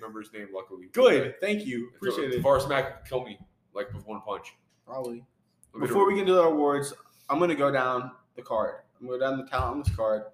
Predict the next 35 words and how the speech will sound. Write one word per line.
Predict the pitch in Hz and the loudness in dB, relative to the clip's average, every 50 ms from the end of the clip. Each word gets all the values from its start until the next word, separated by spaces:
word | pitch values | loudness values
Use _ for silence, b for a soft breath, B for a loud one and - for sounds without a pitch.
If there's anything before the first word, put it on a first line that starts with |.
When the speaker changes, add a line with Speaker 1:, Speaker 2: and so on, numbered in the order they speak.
| _ - | _ -16
Speaker 1:
Woo. | 240 269 262 | -16 -14 -8
Speaker 2:
You | 247 127 123 | -8 -8 -8
have | - | -8
ten | - - 135 131 135 131 | -6 -6 -4 -4 -4 -4
seconds | - 131 120 117 - - - | -4 -4 -4 -4 -6 -8 -10
to | - | -12
tell | - - 113 | -16 -16 -14
me | 113 113 | -12 -10
your | 107 104 | -8 -8
opinion | 104 107 104 104 95 90 | -10 -10 -10 -12 -12 -12
of | - - - | -16 -20 -20
them. | - _ _ _ _ _ _ _ _ _ _ _ _ _ _ _ _ _ _ _ _ _ _ | -20 _ _ _ _ _ _ _ _ _ _ _ _ _ _ _ _ _ _ _ _ _ _
Speaker 1:
Let's | _ _ | _ _
go. | _ - 113 | _ -6 -4
Speaker 2:
Are | 117 | -2
you | 117 113 | 0 0
ready? | 117 135 147 147 - - - | 0 -2 -2 -4 -6 -12 -18
Speaker 1:
Let's | - - - | -20 -20 -8
go. | - 101 98 98 82 - - - - - | -2 0 0 2 0 0 -4 -8 -6 -2
Speaker 2:
M | 135 135 139 | 0 2 4
S | 139 135 139 | 2 2 2
K, | - 143 120 107 113 107 - - - | 0 0 2 2 0 -2 -6 -4 0
go. | 123 113 107 - - - - - - - - _ _ _ _ _ _ _ _ _ _ _ _ _ _ _ _ _ _ _ _ _ _ _ _ _ _ _ _ _ _ _ _ _ _ _ _ _ _ _ _ _ _ _ _ _ _ _ - | 2 2 2 0 -2 -6 -12 -16 -18 -18 -18 _ _ _ _ _ _ _ _ _ _ _ _ _ _ _ _ _ _ _ _ _ _ _ _ _ _ _ _ _ _ _ _ _ _ _ _ _ _ _ _ _ _ _ _ _ _ _ -2
Speaker 1:
Uh, | - 185 190 196 208 208 208 202 202 202 202 202 202 196 190 190 185 185 185 185 175 175 160 156 | 2 4 6 6 6 4 4 4 2 2 2 0 2 2 4 4 4 2 0 -2 -2 -2 0 2
like, | 160 165 160 151 135 131 - | 4 4 4 4 0 -2 0
they | 156 160 | 0 0
look | 165 175 156 | 2 2 2
like | 165 170 170 | 2 2 2
luchadors, | - 165 180 175 190 175 196 196 196 196 196 196 - | 0 -2 -4 -4 0 4 6 6 8 8 6 4 2
but | 151 151 151 | 0 0 2
they | 147 151 | 0 0
didn't | 156 156 151 | 0 -2 -2
have | 151 147 147 | -2 -4 -2
masks | 143 143 147 143 - - - 104 | -4 -4 -4 -6 -6 -8 -10 -8
on, | 92 82 73 | -8 -8 -10